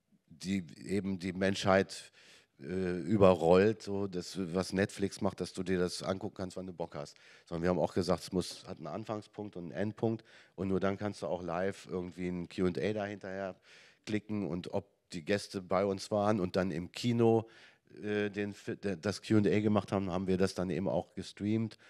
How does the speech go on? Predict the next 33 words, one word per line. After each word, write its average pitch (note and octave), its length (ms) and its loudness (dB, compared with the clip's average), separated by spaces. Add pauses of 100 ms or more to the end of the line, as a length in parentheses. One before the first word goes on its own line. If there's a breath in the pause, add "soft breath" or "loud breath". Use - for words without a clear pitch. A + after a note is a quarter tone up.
(180 loud breath)
oder G2 280 2
eben G2+ 160 0
die F2+ 140 -4
waren F#2 180 0
nicht - 220 -6
da F2+ 220 -2
und D#2+ 220 -8
wir D2+ 100 -10
haben's E2+ 340 -12 (280 soft breath)
gestreamt G#2+ 540 -4 (140)
und A#2 260 0
ins F#2 220 -8
Kino F2+ 320 -8
auch C2+ 260 -12
dann D2 220 -10
übertragen. C#2+ 400 -10 (240 loud breath)
Also E2 240 -6
das, - 360 -4 (380 loud breath)
ähm, F2+ 680 0 (340)
hat G2 240 0
natürlich G#2+ 480 2
dafür G2+ 260 0
gesorgt, F#2 320 -2
dass - 160 -8
wir F2+ 60 -2
nicht E2+ 180 -10
besonders, F2+ 580 -10 (420 soft breath)
äh, E2 180 -8
große D#2+ 640 -6
Zahlen E2+ 500 -6
irgendwie C2+ 420 -12
erreichen C2 480 -12
konnten. C2 380 -14